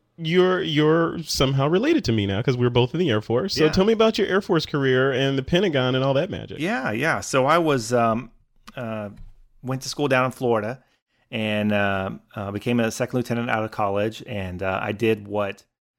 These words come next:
Speaker 2: they don't do anymore, which was, uh, I got assigned to the Pentagon as my first assignment. So, uh, a lot of times,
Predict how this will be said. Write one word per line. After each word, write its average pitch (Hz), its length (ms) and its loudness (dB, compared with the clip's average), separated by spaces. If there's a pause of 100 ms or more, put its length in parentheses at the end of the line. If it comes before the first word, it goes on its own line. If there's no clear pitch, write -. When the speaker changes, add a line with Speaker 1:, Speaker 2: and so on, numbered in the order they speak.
(160)
Speaker 2:
they 107 100 -4
don't 165 240 2
do 110 160 2
anymore, 92 400 -2
which 101 260 -4
was, 95 360 -2
uh, 92 360 -2
I 101 140 -6
got 101 200 0
assigned 113 360 -2
to 113 60 0
the 101 80 -2
Pentagon 107 420 -2
as 98 100 -6
my 98 120 -8
first 101 320 -8
assignment. 104 580 -12
So, 98 400 -8 (400)
uh, 104 240 -6
a 110 80 -6
lot 104 220 2
of 120 80 -2
times, 98 540 -6